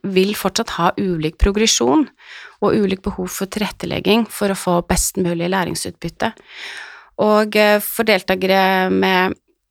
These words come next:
eh, altså de som starter i grunnmodulen, så vil jo målet være å gå over i modul en og to før de går videre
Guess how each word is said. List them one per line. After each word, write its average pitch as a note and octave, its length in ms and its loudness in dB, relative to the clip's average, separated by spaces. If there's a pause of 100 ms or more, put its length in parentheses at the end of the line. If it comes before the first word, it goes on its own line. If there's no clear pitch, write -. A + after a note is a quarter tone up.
(320)
eh, F#2+ 640 -2 (260)
altså G3+ 240 0 (180)
de G3+ 100 0
som F#3+ 140 2
starter F3+ 600 0
i F#3 40 0
grunnmodulen, F#3 840 4 (300)
så - 520 0
vil G#3 160 2
jo F#3+ 60 2
målet E3+ 320 2
være D#3+ 320 -2
å - 20 -20 (160)
gå E3 300 2
over D#3+ 180 0
i F3 40 2
modul E3 360 -2
en D#3+ 200 -4
og D#3+ 100 -10
to D4 240 0
før E3 320 0
de E3+ 80 2
går F3 180 0
videre E3+ 540 -2